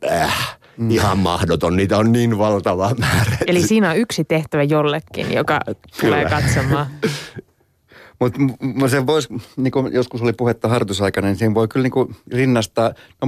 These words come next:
Speaker 2: mulle rinnastuu, että niinku uskontoon tai maailmankatsomukseen, että miten, miten
Speaker 1: Joo.
Speaker 2: nämä kolme eri miestä suhtautuu niinku maailmaan, ihmisiin, ympäristöön. Et se
Speaker 1: Mm.
Speaker 2: ei,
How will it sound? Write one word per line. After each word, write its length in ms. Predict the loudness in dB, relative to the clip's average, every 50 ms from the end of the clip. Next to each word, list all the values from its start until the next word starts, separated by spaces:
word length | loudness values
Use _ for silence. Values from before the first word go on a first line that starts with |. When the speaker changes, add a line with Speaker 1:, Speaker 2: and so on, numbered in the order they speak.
| 0 0
Speaker 2:
mulle 380 | 2 4 4 4 4 4 4
rinnastuu, 420 | 2 2 0 0 -2 -2 -2 -4 -4
että 80 | -4 -4
niinku 220 | -6 -8 -10 -8 _
uskontoon 720 | -4 -4 -4 -6 -8 -6 -4 -2 -2 -2 -2 -2 -2 -2 0
tai 120 | 2 2
maailmankatsomukseen, 1120 | 4 4 4 2 2 0 0 0 0 0 -2 -2 -4 -6 -8 -8 -8 -8 -10 -10 -10 -8 -4
että 80 | -2
miten, 340 | -2 0 0 2 0 0 -2 -4 _ _ _ -8 -4
miten 200 | -2 0 0 2
Speaker 1:
Joo. 40 | 2
Speaker 2:
nämä 120 | 0 0
kolme 320 | 2 2 2 2 2 0
eri 340 | 0 0 0 0 0 -2 -6 -8 -10 -18 -20 _ -2
miestä 460 | 0 2 2 2 0 -2 -4 -4 -4 -6 -6
suhtautuu 600 | -4 -2 -2 -2 0 -2 -2 -2 -2 -2 -4 -6
niinku 160 | -6 -6 -4 -2
maailmaan, 640 | 0 0 0 0 -2 -2 -4 -6 -6 -8 -8 -10 -12 -10 -6 -4
ihmisiin, 640 | -4 -2 -2 -2 -2 -2 -2 -2 -2 -2 -4 -6 -8 _ _ _ -2
ympäristöön. 760 | -2 0 0 0 -2 -4 -4 -6 -10 -10 -8 -8 -8 -8 -10 -14 _ _ _ _ _ _ _ _ _ _ -8
Et 120 | -8 -4
se 120 | 0 2
Speaker 1:
Mm. 140 | 2 4 4
Speaker 2:
ei, 220 | 4 2 0 -2